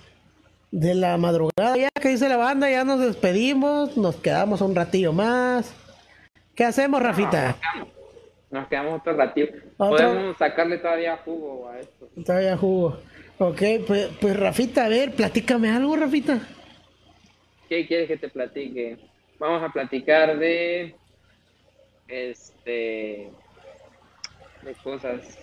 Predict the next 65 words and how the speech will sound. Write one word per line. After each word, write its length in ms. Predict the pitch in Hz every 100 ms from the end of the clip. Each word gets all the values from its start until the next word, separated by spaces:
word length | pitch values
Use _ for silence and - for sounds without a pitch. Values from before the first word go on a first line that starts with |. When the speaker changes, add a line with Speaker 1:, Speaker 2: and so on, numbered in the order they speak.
| -
Speaker 1:
<laughs> 680 | 208 - - - 587 - -
Speaker 2:
que 160 | 269
no, 420 | - 277 254 127 - - -
que 80 | 165
no 80 | 151
habíamos 440 | 165 175 175 165
dicho 240 | 147 - 165
aquí 300 | - 160 160
en 100 | 151
el 120 | 143
programa, 580 | 139 131 135 143 135 131 -
cosas 300 | 156 165 -
que 260 | 143 - - - - -
decimos 580 | 139 151 160 160 135 - - - -
hay 120 | 127
que 80 | 254
Speaker 1:
A 80 | 277
ver, 200 | 320 -
ya 140 | 320
Speaker 2:
hacer 180 | 339 370
Speaker 1:
sé, 60 | 294
güey, 200 | 196 190
ya 180 | 302
sé, 180 | 302 320
ya 160 | 302 311
sé, 160 | 320
ya 120 | 302 277
sé, 140 | 302
ya 120 | 269
sé, 140 | 247 240
ya 120 | 175
sé, 100 | 139
güey. 120 | 98 - - - -
Es 140 | - 233
que 140 | 311
para 220 | 302 226
la 120 | 208 202
banda 260 | 233 285
que 100 | 285 254
no 100 | 254
Speaker 2:
A 60 |
ver. 100 | 254
Speaker 1:
vio, 160 | 254 262
güey, 160 | 269
no 120 | 233 233
es 100 | 226
como 320 | 269 247 220
que, 280 | 214 190 190 - - -
eh, 120 | - 202
pues, 240 | 208 180
estuvimos 380 | 175 220 214 254
muy 160 | 254 269
ocupados 480 | 262 247 240 254 233
en 100 | 233
la 80 |
semana 360 | 208 190 208 240
y 40 |
no 120 | 226 220
es 60 |
como 200 | 240 226
que 120 | -
preparamos 760 | - 208 202 170 165 208 208 180
algo, 240 | 208 226
¿verdad, 220 | 190 220 320
Rafita? 420 | 254 196 143